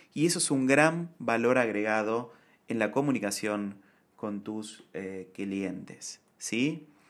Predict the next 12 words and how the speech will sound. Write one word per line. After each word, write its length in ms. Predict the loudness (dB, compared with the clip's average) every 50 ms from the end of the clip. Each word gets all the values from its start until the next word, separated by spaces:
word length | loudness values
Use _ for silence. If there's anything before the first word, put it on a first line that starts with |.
| _ _ -20 -20 -20 -20 -20 -20 -20 _ 0 2
Entonces, 760 | 2 4 4 4 4 4 2 -4 -6 -8 -8 -8 -10 -10 -14 _ _ _ _ _ _ _ _
mm, 720 | -16 -14 -14 -12 -12 -10 -10 -8 -8 -8 -6 -6 -6 -6 -2
vuelvo 800 | 2 4 6 8 8 8 8 6 4 6 6 6 6 4 0 -2 -2
a 100 | -2 -2
recomendarte 880 | 0 0 -2 -2 0 -2 -2 0 2 2 2 2 2 0 0 -2 -2 -2
esto. 300 | -6 -14 -18 -20 -20 -20 _ _ -20 -20 -14 _
Hay 520 | 2 2 4 4 2 0 0 -2 -4 -8 -10
grandes 640 | -8 -6 0 2 2 2 4 2 2 2 2 2 0 -2
oportunidades 840 | -2 -2 -4 -4 -2 -4 -4 -2 -2 -2 -2 -2 -2 -4 -6 -8 -6
para 280 | -4 0 0 2 2
poder 220 | 2 2 2 2 2
acercarte 800 | 2 -2 -2 -2 -4 0 4 6 6 6 6 2 0 -2 -2